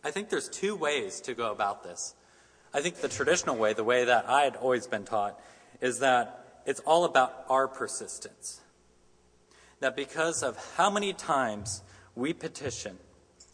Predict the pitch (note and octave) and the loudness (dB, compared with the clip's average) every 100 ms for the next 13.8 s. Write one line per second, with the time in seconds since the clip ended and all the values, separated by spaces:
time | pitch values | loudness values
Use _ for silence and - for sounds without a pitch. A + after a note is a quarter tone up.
0 | - - F3 F3 D#3+ - - - B2 - | -2 6 6 6 0 2 -2 -4 -10 -10
1 | A2 B2+ A2 G2 - - - - A2 D3 | -6 -2 0 -2 -8 -18 -20 -14 -6 -2
2 | F3 D#3+ C#3 C3 B2 C3 G2+ F2+ - - | 2 2 2 -2 0 0 0 -4 -12 -20
3 | - _ _ _ _ _ _ _ _ A#2 | -20 _ _ _ _ _ _ _ _ -10
4 | G#2+ G2+ G2+ G2 F#2+ G2+ G2+ - F#2 - | -8 -6 -6 -8 -10 -10 -12 -14 -16 -18
5 | _ _ _ _ _ _ _ _ _ _ | _ _ _ _ _ _ _ _ _ _
6 | A#2 C3 C#3 D3 C3+ C3 C3+ B2+ F#2+ - | 0 2 6 4 4 2 4 2 -4 -14
7 | - - A#2 G2+ F2+ - - - _ _ | -20 -10 -8 -8 -10 -12 -14 -16 _ _
8 | _ _ _ - A2 G#2 F#2+ F2+ G2 F#2+ | _ _ _ -14 -4 -4 -2 -6 -8 -12
9 | - E2 E2+ - G2 E2 - - _ _ | -10 -10 -10 -8 -8 -8 -14 -18 _ _
10 | _ _ _ _ _ - - _ - - | _ _ _ _ _ -20 -20 _ -20 -20
11 | _ _ _ _ C3 C#3+ F#3+ F#3+ D3+ - | _ _ _ _ -2 -2 -2 -4 -6 -6
12 | - - - - - - _ - - G#3 | -12 -14 -20 -20 -20 -20 _ -10 -8 -8
13 | - D#3 D3 A#2+ G2 - - | 2 6 6 4 -4 -8 -12